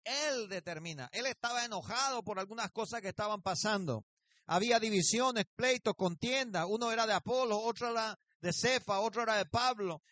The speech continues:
Él habla todo eso, pero él dice al final, dice, "Yo me determiné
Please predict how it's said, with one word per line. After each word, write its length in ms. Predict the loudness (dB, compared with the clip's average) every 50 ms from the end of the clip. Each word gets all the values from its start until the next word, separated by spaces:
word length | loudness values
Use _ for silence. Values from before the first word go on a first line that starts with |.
| -10 -6
Él 180 | -4 -4 -4 -2 -4
habla 380 | -2 -2 0 0 0 0 0
todo 340 | 0 2 4 4 4 6 6
eso, 220 | 4 4 4 0
pero 200 | -2 0 2 4
él 120 | 4 4 4
dice 320 | 2 0 0 0 0 0
al 80 | -2 -2
final, 420 | -4 -6 -4 -2 -2 -2 -4 -6 -12 -16 -10
dice, 300 | -8 -4 -2 0 0 0
"Yo 260 | 4 6 6 6 6 6
me 160 | 4 2 4
determiné 1080 | 4 4 2 2 2 2 2 2 0 -2 -4 -4 -2 0 0 2 2 2 0 0 -4